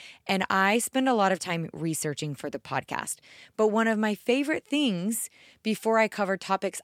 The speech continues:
I think are helpful is covering topics you think are helpful. So I always ask every couple months on my social media handle. I realized also there's a lot of people on the podcast who don't follow me on social media. You found me through podcasts.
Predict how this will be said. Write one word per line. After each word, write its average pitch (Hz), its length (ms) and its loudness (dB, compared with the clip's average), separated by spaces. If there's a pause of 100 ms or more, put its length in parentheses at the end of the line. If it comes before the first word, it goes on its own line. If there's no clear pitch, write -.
I 233 200 2
think 175 220 -4
are 151 80 -2
helpful 160 560 -2
is 196 140 -6
covering 190 380 -6
topics - 580 -8 (160)
you 277 280 8
think 170 260 -4
are 147 120 -2
helpful. - 440 -4 (440)
So 226 500 2
I 220 140 6
always 262 320 4
ask 220 340 6
every 196 240 2
couple 190 260 -2
months 160 380 -4
on 165 220 -2
my 175 100 -2
social 180 320 -4
media 170 340 0
handle. 147 460 0 (380)
I 214 60 6
realized 269 420 6
also 240 200 4
there's 196 200 0
a 190 40 -2
lot 185 140 4
of 190 80 -2
people 185 220 0
on 170 100 -2
the 165 60 -6
podcast 165 420 -4
who 190 100 0
don't 170 320 -2
follow 156 280 -2
me 143 120 -4
on 139 120 -6
social 147 260 -8
media. 147 300 -2
You 139 160 -4
found 147 320 -4
me 135 160 -6
through 139 200 -6
podcasts. - 560 -4